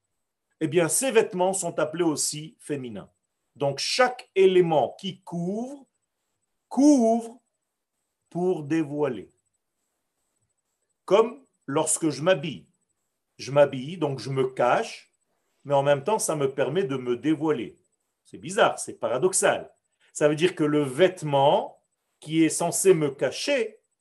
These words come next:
eh bien, il habille une certaine catégorie de moi-même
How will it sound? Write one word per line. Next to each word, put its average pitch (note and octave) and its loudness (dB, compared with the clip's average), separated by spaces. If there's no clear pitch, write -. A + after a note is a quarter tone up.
eh D#3 0
bien, E3 -2
il E3+ -10
habille G#3+ 0
une E3+ -4
certaine G#3+ -2
catégorie F3+ 0
de D3 0
moi-même C#3 -2